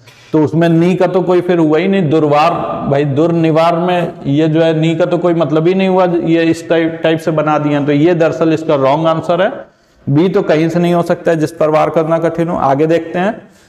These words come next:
जिसे देख पाना कठिन हो, तो जिसे देख पाना कठिन हो यह भी इसका आंसर नहीं है, दुर्निवार से कहीं से भी संबंधित नहीं है। जिसे जीत पाना कठिन हो, जिसे जीत पाना कठिन हो आपका दुर्जेय हो जाएगा, परंतु दुर्निवार नहीं हो रहा है,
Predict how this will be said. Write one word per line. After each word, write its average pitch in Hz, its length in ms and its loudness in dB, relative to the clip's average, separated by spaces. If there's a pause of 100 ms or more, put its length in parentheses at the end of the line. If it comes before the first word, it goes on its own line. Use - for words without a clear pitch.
(120)
जिसे 156 300 0
देख 180 480 0
पाना 139 260 0
कठिन 123 360 -2
हो, 120 140 -8 (600)
तो 175 60 -6
जिसे 185 300 2
देख 196 320 0
पाना 190 220 0
कठिन 196 320 -2
हो 202 60 0
यह 156 220 2
भी 165 160 0
इसका 190 260 -2
आंसर 165 440 0
नहीं 185 160 -2
है, 185 140 0
दुर्निवार 143 480 2
से 165 120 -4
कहीं 143 300 -2
से 170 140 0
भी 170 100 0
संबंधित 170 540 -2
नहीं 180 180 0
है। 202 180 -4 (420)
जिसे 156 320 2
जीत 160 500 -2
पाना 180 240 0
कठिन 185 380 0
हो, 185 100 -2
जिसे 143 300 -2
जीत 160 300 -2
पाना 170 200 0
कठिन 170 300 -2
हो 170 60 2
आपका 160 260 0
दुर्जेय 139 500 2
हो 170 220 0
जाएगा, 165 360 0
परंतु 147 640 -2 (360)
दुर्निवार 139 560 2
नहीं 151 220 0
हो 165 140 0
रहा 170 140 0
है, 180 60 -2